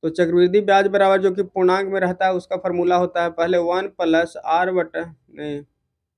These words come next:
यहाँ पे पी into वन प्लस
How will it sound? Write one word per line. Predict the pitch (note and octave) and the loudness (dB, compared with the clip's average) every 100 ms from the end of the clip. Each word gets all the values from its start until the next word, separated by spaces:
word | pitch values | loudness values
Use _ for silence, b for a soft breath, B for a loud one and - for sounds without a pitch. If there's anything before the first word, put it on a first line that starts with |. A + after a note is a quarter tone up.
| _ _ _ _ _ _ _ _ _ | _ _ _ _ _ _ _ _ _
यहाँ | D#3+ F#3 | -2 0
पे | F#3 | 0
पी | F#3 - - F#3+ G#3+ - F#3 | -4 -6 -8 -4 -4 0 4
into | F#3 E3 F#3 G3 G3+ G3 - | 4 2 2 4 2 0 0
वन | E3 F3+ F#3 | 0 0 -2
प्लस | - E3+ E3 E3+ F3+ | -2 0 2 2 0